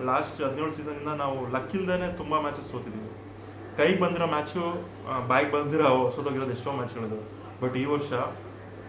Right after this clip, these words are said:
ಆ ಲಕ್ ಫ್ಯಾಕ್ಟರ್ ಅನ್ನೋದು ಸಿಕ್ತಿದೆ ಆರ್ ಸಿ ಬಿಗೆ. ಶ್ಯೂರ್ಲಿ ಲಕ್ ಫ್ಯಾಕ್ಟರ್, because ಅಷ್ಟು ಐದಾರು ಕ್ಯಾಚ್ ಮಿಸ್ ಮಾಡಿಬಿಟ್ಟು, ಕೊಹ್ಲಿ ಮಿಸ್ ಮಾಡಿದ್ರು, ಲುಂಗಿ ಇಂಗಡಿ ಕೈಗೆ ಬಂದಿರೋ ಕ್ಯಾಚು, ಆ,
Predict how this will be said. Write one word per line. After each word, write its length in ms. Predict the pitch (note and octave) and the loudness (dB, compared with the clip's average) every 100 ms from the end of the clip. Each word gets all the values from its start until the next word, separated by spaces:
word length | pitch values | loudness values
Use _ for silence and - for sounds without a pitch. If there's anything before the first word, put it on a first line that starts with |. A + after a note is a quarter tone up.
| - - | -10 0
ಆ 40 | |
ಲಕ್ 260 | C#3 C#3+ C#3+ | 4 4 4
ಫ್ಯಾಕ್ಟರ್ 320 | A3 F#3+ - | 4 4 2
ಅನ್ನೋದು 220 | E3+ D#3 | 0 0
ಸಿಕ್ತಿದೆ 360 | - B2+ - C3+ | -6 -8 -4 -2
ಆರ್ 140 | B2 | -2
ಸಿ 100 | B2 | -4
ಬಿಗೆ. 320 | B2 A#2 A#2+ - - - - - - - - - - - - - | -6 -4 -4 -4 -10 -14 -14 -14 -14 -14 -10 -6 -6 -6 -8 2
ಶ್ಯೂರ್ಲಿ 340 | G3 B3 C4 | 8 8 8
ಲಕ್ 220 | A3 C#3+ | 8 6
ಫ್ಯಾಕ್ಟರ್, 280 | - D3 C3 | 4 0 0
because 420 | B2 C3+ F3 G#3 G#3 - - - - | -2 2 6 6 6 -4 -12 -12 -10
ಅಷ್ಟು 360 | - - E3 | -8 2 4
ಐದಾರು 400 | C3+ F3+ F3+ E3 | 6 6 8 6
ಕ್ಯಾಚ್ 320 | D#3 D#3+ F3+ D#3 | 6 2 2 -2
ಮಿಸ್ 200 | C3+ D3+ | -4 0
ಮಾಡಿಬಿಟ್ಟು, 640 | D3 B2+ B2+ B2 B2 C3+ - | 2 2 -2 -2 -2 -2 4
ಕೊಹ್ಲಿ 400 | D3 E3 E3+ D#3 | 6 6 4 0
ಮಿಸ್ 180 | C#3+ | 0
ಮಾಡಿದ್ರು, 380 | E3 E3 C#3 B2+ A#2 A2+ - - | 2 4 4 2 0 -4 -12 -6
ಲುಂಗಿ 340 | C#3+ F3+ A3 A3+ | 2 8 8 10
ಇಂಗಡಿ 280 | G#3 G#3 G3+ | 8 6 4
ಕೈಗೆ 320 | F3+ A3 G#3 | 4 6 6
ಬಂದಿರೋ 300 | A3 G#3+ G#3 | 6 6 4
ಕ್ಯಾಚು, 540 | G3 F3+ F3+ - - | 2 -2 -4 -6 -4
ಆ, 240 | C3+ B2 | -2 -2